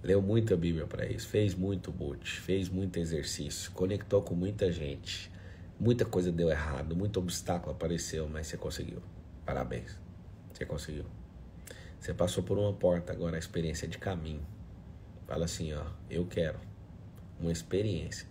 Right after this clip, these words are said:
de caminho. Eu quero andar com quem quer vencer.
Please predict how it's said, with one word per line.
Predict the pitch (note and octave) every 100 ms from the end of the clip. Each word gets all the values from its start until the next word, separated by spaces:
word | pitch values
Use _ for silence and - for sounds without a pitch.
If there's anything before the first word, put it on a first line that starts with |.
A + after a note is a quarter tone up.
| -
de | -
caminho. | E2 E2 D#2 D2 D2 - - - - - - - - -
Eu | - F#2+
quero | - F#2+ G2
andar | F#2 F2 - - - - - - -
com | - F2+
quem | E2+ E2
quer | E2 D#2+
vencer. | F2+ G#2 - -